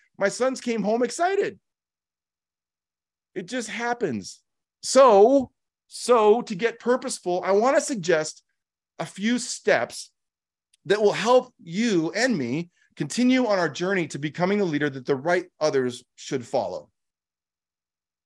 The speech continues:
So here's three kind of more on the business side, okay? Number one,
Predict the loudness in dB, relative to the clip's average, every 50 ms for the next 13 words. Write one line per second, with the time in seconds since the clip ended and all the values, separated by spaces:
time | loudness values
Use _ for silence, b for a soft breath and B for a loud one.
0 | _ _ _ -2 0 2 4 6 6 6 4 2 -2 -6 -6 -4 -2 0 0 0
1 | 0 0 -2 -4 -8 -6 -4 -4 -2 -2 -4 -4 -4 -2 0 2 2 0 0 0
2 | -2 -2 -2 -4 -6 -4 -4 -6 -4 -6 -6 -8 -10 -8 -8 -8 -8 -8 -6 -8
3 | -8 -4 2 4 4 4 2 0 -6 -12 _ _ _ _ _ _ _ -20 -20 -20
4 | _ _ _ _ _ _ _ -4 0 2 4 4 4 4 2 0 0 -4 -10